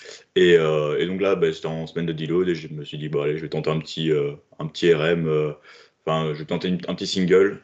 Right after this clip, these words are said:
Euh, si ça, je vais pas trop maxer non plus, je vais pas tenter mon, mon R M max. Euh, je voulais garder un peu de réserve et, et la cent quarante était passée hyper bien, donc je me suis dit, « Allez, cent cinquante, elle est passée encore bien. » J'ai pas été plus haut.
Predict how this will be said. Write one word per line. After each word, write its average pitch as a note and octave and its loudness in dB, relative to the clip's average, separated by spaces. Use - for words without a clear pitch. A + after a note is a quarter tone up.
Euh, D#2 -2
si D2 -12
ça, D#2+ -2
je E2+ -4
vais E2 -2
pas F#2+ 2
trop F#2+ 2
maxer F#2 0
non F2 -2
plus, G2 -6
je F2+ -4
vais D#2+ -4
pas D#2 -6
tenter D2+ -10
mon, D2 -6
mon D2 -6
R D2+ -8
M D2+ -2
max. E2+ -4
Euh, C#2+ 0
je D#2 -20
voulais D2 0
garder D2+ 2
un D#2 0
peu D#2 2
de D#2 4
réserve E2+ 4
et, D#2 -2
et - -4
la D#2 0
cent F#2 -4
quarante F2 0
était D#2+ -6
passée D#2 -6
hyper D#2 -2
bien, E2 2
donc E2 -10
je D#2+ -12
me C#2+ -12
suis - -12
dit, « D2 0
Allez, D2 0
cent D2 -10
cinquante, - -8
elle D#2+ -6
est D#2+ -10
passée - -2
encore F2 0
bien. » F#2+ 0
J'ai - -12
pas - 4
été F#2 0
plus F2 -6
haut. A#2 2